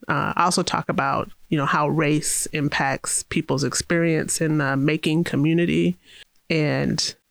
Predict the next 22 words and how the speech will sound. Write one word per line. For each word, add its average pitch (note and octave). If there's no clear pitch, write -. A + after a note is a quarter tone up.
how, D3
you F3
know, -
we're, F3+
we're F3+
not F3+
gonna E3
get E3
to -
beloved D3+
community D3
if C#3
we're -
not C3+
able C#3
to -
talk -
about -
things -
like -
that, -
right? C3+